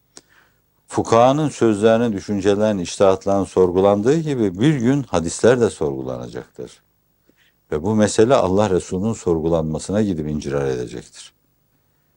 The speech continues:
Şimdi Allah Resulü de değil, Kur'an sorgulanıyor. Yani bu bir kere bu bozuk yola, mebdede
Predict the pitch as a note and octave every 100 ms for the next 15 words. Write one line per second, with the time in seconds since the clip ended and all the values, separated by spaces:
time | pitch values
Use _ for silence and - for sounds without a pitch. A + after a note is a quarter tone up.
0 | _ - - B2 B2 D#3 C#3 E2+ F2 F#2+
1 | F2+ E2 G#2+ A2+ B2 F2 D2 C2 B1 -
2 | F2+ F#2 A2+ - D2+ C2 C2 A#1+ A#1+ A#1
3 | - - _ _ _ _ _ _ _ F2+
4 | F#2 F2+ F2+ A#2 A2 B2 - F#2 G#2 B2+
5 | G#2+ _ _ _ _ _ _ F#2 E2+ G2+
6 | G#2 D3+ - F#2+ D2 E2 A#2 _ - G#2
7 | G2 F2 F#2 F2 C3+